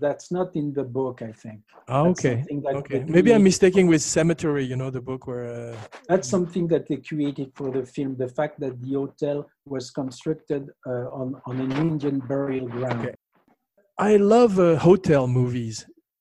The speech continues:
Speaker 2: I love, uh, Grand Budapest Hotel. I like Barton Fink, which has a lot of themes from The Shining,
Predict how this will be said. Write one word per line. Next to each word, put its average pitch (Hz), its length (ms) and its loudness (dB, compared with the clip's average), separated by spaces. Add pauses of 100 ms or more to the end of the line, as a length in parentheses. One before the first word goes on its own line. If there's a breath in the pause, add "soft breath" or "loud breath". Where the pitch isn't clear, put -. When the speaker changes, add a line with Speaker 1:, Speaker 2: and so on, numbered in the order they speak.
(200)
Speaker 2:
I 131 100 -2
love, 147 320 2
uh, 135 60 4
Grand 147 260 4
Budapest 143 400 0
Hotel. 147 460 0
I 131 80 -2
like 131 260 -4
Barton 147 340 2
Fink, 233 440 2
which 131 140 -4
has 135 160 0
a 127 40 -2
lot 139 220 -2
of 147 80 -4
themes 170 340 0
from 139 160 -2
The 131 80 -2
Shining, 127 640 -4